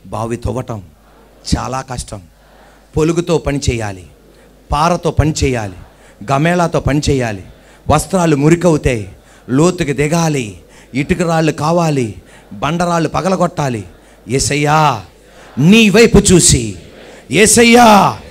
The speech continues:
ఈ క్షణము నుండి బావులు తవ్వడానికి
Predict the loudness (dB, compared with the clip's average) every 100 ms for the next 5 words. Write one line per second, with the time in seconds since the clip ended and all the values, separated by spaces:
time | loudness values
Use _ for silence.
0 | -20 -20 -20 -18 -6 -2 -2 2 4 6
1 | 8 8 8 6 4 -2 -10 -20 -20 -20
2 | -20 -20 -2 2 4 4 2 2 0 2
3 | 2 0 -2 -6